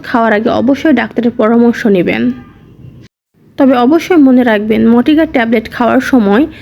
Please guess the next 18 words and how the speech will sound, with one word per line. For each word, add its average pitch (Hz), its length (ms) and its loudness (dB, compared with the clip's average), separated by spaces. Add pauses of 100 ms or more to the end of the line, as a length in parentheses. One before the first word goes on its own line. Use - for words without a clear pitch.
(160)
অ্যালকোহল 277 520 0
একদমই 226 560 0
খাবেন 214 400 -2
না, 220 100 0 (100)
অর্থাৎ 269 280 -2 (100)
এড়িয়ে 262 320 2
চলুন। 202 380 0 (600)
যদি 240 320 2 (100)
কোনো 277 320 2
কারণে 320 340 2
বমি 220 320 2
বন্ধ 220 260 2 (100)
না 233 180 2
হয়, 226 280 0
পেট 254 300 0
ব্যথা 214 340 -2
বাড়ে 202 360 0
বা 240 180 0